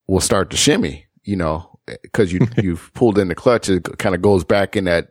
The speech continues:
Speaker 1: that
Speaker 2: Rock and roll mode,
Speaker 1: that,
Speaker 2: yeah.
Speaker 1: you know, in the rock and rolling aspect. And it's a little unnerving when you first experience it, but once you know the behavior of the bike, I guess you'll get used to it. But that was, you know, that was something that kinda took me off guard for the,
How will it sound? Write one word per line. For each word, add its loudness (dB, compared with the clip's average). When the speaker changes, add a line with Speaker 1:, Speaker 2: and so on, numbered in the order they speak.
Speaker 1:
that -2
Speaker 2:
Rock 2
and 2
roll 4
mode, 0
Speaker 1:
that, -2
Speaker 2:
yeah. -2
Speaker 1:
you -2
know, 0
in -4
the -4
rock 0
and -6
rolling 0
aspect. -2
And -4
it's 0
a 4
little 4
unnerving 0
when -6
you -2
first -2
experience -2
it, -10
but -4
once -2
you -4
know 4
the -2
behavior 2
of -2
the -6
bike, 0
I -2
guess 0
you'll -4
get -4
used 2
to 2
it. -4
But -4
that 2
was, -6
you -4
know, -2
that 2
was -2
something 2
that 0
kinda 0
took -2
me 0
off -2
guard 2
for 0
the, -2